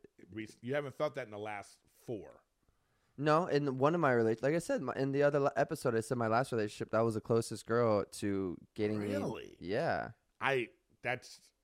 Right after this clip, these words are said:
Speaker 1: that sounds weird to me only because you broke up so many times and how, just how you talk about it,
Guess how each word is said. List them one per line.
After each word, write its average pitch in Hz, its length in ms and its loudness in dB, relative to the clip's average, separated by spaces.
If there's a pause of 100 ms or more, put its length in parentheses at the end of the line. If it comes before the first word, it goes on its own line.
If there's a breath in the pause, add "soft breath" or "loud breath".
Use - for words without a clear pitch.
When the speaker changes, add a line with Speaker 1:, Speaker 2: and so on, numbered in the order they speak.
(340)
Speaker 1:
that 160 180 -2
sounds 190 260 2
weird 190 300 6
to 160 80 -4
me 131 380 -4
only 156 180 -4
because 135 640 -4 (380)
you 139 100 -6
broke 180 240 2
up 190 120 0
so 160 120 -4
many 139 200 -4
times 120 500 -10 (320)
and 131 160 -6
how, 143 720 0 (1300)
just 143 200 -12
how 151 200 -2
you 156 140 -2
talk 147 380 -4
about 104 280 -6
it, 101 200 -8